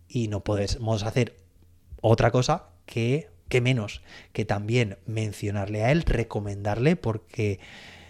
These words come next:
yo también he escuchado, bueno, n-, no escucho todos los días, pero de vez en cuando sí que he escuchado los episodios y me parecen también muy frescos, unos episodios en los que se puede aprender mucho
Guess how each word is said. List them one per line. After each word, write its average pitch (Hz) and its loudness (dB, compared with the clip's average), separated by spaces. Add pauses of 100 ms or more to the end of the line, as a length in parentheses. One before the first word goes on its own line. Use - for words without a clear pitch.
yo 127 6
también 123 4
he 117 2
escuchado, 135 6
bueno, 107 -2
n-, 143 -6 (320)
no 190 8
escucho 190 6
todos 185 8
los 170 4
días, 185 4
pero 131 0
de 123 0
vez 127 -2
en 175 0
cuando 160 2
sí 143 -4
que 151 -2
he - 0
escuchado 143 -2
los 113 -4
episodios 175 0 (500)
y 220 2
me 131 2
parecen 131 0
también 135 -2
muy 127 0
frescos, 120 -2 (300)
unos 139 0
episodios 135 2
en 120 0
los 117 -2
que - -6
se 117 0
puede 170 0
aprender 120 4
mucho 120 0